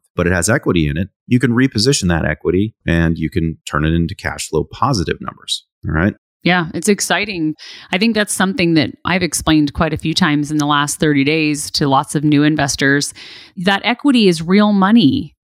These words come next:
Speaker 2: but you have to either refinance or sell the property, right, to realize that equity. But it's real. <laughs> And so when you look at your cash flow,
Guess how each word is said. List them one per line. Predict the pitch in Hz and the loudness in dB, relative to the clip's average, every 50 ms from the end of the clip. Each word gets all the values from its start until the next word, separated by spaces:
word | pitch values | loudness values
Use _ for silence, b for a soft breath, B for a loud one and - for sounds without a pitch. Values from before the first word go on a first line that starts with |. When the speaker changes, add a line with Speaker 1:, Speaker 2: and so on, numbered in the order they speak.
| _ | _
Speaker 2:
but | - 202 190 - | -2 0 0 0
you | - 190 202 | 2 2 4
have | 190 196 185 180 - | 4 4 2 0 -2
to | - - 202 | -2 -2 -2
either | 180 175 170 180 170 | 0 0 2 2 2
refinance | 165 160 160 160 151 - 175 170 175 180 196 214 214 - - - | 2 2 2 0 0 0 -2 -2 0 0 2 2 2 0 0 0
or | 165 165 170 | 2 2 0
sell | 160 - - - 165 139 143 156 156 160 160 | 0 -2 -2 0 0 0 0 -2 -4 -6 -8
the | - 156 | -8 -6
property, | - 185 240 339 - 180 156 147 147 143 160 151 | -2 0 0 0 -2 -4 -4 -4 -4 -4 -4 -4
right, | - - 151 156 180 202 208 - | -2 -2 0 0 -2 -4 -4 -4
to | - 190 165 151 | -2 -2 -2 -2
realize | 151 151 175 190 190 180 170 156 151 147 147 156 - - - | 0 2 2 2 4 2 0 0 0 0 -2 -2 -6 -6 -4
that | - 151 147 | -4 -4 -2
equity. | 151 151 - - - 143 143 143 143 156 165 B B B B B B B - | -4 -8 -8 -4 -4 -2 0 0 0 0 -2 B B B B B B B -2
But | - 226 | 0 2
it's | 247 214 - 214 | 2 0 -2 -2
real. | 208 220 262 311 349 370 226 139 120 - - - _ _ | 2 4 6 6 6 6 4 2 -2 -4 -8 -14 _ _
<laughs> | _ - | _ 2
And | 277 247 262 | 4 4 4
so | - - - 240 226 220 208 - B B B B | 4 2 0 0 2 0 -2 -4 B B B B
when | B 220 220 226 | B 4 6 6
you | 233 233 | 6 4
look | 233 247 277 - | 4 0 0 -2
at | 302 - | -2 -2
your | - 196 | -2 -2
cash | 190 - 220 254 320 330 - - | -2 0 -2 -2 -2 -2 -4 -6
flow, | - - 196 190 185 196 208 226 254 - | -6 -4 -2 -2 0 0 0 -2 -2 -4